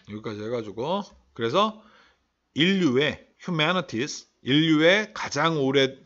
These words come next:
가장 오래된 알려진 문명들 중에 하나, 이거를 했대요. 음, 자, 그러니까 이게 메소포타미아 문명인가? 자, 그 모함으로써, 음, 이게 포에니시안 그러면 우리나라 말로는 페니키안,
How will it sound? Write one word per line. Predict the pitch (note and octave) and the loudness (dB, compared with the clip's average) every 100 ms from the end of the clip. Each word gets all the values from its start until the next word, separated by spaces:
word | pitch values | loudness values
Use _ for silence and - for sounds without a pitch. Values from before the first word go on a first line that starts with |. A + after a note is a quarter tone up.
| - | -6
가장 | - C#3 D3+ C#3+ | -2 2 2 2
오래된 | B2 B2 C3 A3 A#3+ - _ | 0 2 2 0 -2 -10 _
알려진 | - C3+ D#3+ E3 E3 F3 C#3 | 2 4 6 6 4 -2 -2
문명들 | C3 C#3+ D3+ D3+ D3 C3 | -2 -2 -2 0 0 0
중에 | C3 D#3 D#3+ - | -2 -2 -4 -6
하나, | - A3+ F#3 - _ _ _ | -8 -4 -4 -8 _ _ _
이거를 | - C#3+ D#3+ C#3 | -6 0 2 2
했대요. | E3 B2 E2+ D2+ G2+ - _ | -2 -4 -6 -12 -20 -20 _
음, | G2 F#2 - - - - | -14 -14 -16 -20 -20 -18
자, | - A2+ - _ _ _ _ _ | -8 -8 -8 _ _ _ _ _
그러니까 | A#2+ B2 | -6 -2
이게 | B2+ B2+ | 0 2
메소포타미아 | B2+ D3 G3+ G#3+ F3 D3+ B2 | 2 0 -2 -2 -2 -2 -2
문명인가? | A2+ C3 A#2 A2 G#2 G3 - _ _ - - - - | -4 -4 -2 -2 -2 -4 -8 _ _ -18 -14 -14 -14
자, | - A#2+ | -4 -2
그 | A2+ C#3 | 2 2
모함으로써, | C3 E3+ F3+ D3+ A#2 - D3+ G#3+ - _ _ _ _ _ _ _ _ - | 4 4 4 2 -4 -4 -4 -4 -10 _ _ _ _ _ _ _ _ -18
음, | G2+ F#2 - _ _ _ _ _ _ _ _ _ _ _ _ _ | -16 -16 -20 _ _ _ _ _ _ _ _ _ _ _ _ _
이게 | A#2+ A#2 | -6 -6
포에니시안 | - G#3 A3+ A#3 A3+ - F#3+ F3+ | -4 0 0 0 -2 0 0 0
그러면 | C3+ B2 F3+ D#3+ F#2 | -2 -2 -2 -4 -8
우리나라 | G#2 C#3+ D3+ C#3+ C3+ | -8 -4 -2 0 0
말로는 | B2 A#2+ E3 G3 - | -2 -4 -6 -8 -12
페니키안, | - A3+ A#3 A3+ - C#3 B2+ A2+ G2 | -10 -6 -6 -8 -8 -6 -6 -8 -14